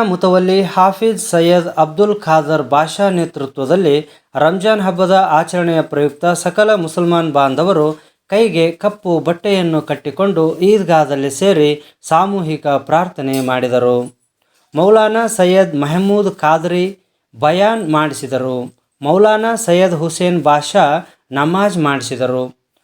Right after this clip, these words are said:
ಸೈಯದ್ ಅಬ್ದುಲ್ ಖಾದರ್ ಬಾಷಾ ಕುತುಬಾ ಪಠಣ ಮಾಡಿಸಿದರು. ಈ ವೇಳೆ ಮಾತನಾಡಿದ ಮುತವಲ್ಲಿ ಹಾಫಿಜ್ ಸೈಯದ್ ಅಬ್ದುಲ್ ಖಾದರ್ ಬಾಷಾ,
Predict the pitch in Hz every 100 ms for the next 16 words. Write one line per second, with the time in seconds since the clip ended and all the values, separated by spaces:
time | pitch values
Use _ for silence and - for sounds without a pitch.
0 | _ - 180 208 233 220 175 160 180 170
1 | 170 185 196 190 151 151 - 160 165 170
2 | _ _ 180 233 196 196 190 - - 190
3 | 214 165 151 143 135 - 127 131 131 127
4 | 139 _ _ _ _ _ 190 240 233 226
5 | 233 226 180 185 185 185 175 175 202 156
6 | 175 165 165 180 156 180 190 226 226 -
7 | 165 170 170 160 170 170 220 220 165 160
8 | 165 160 131 175 208 - 151 156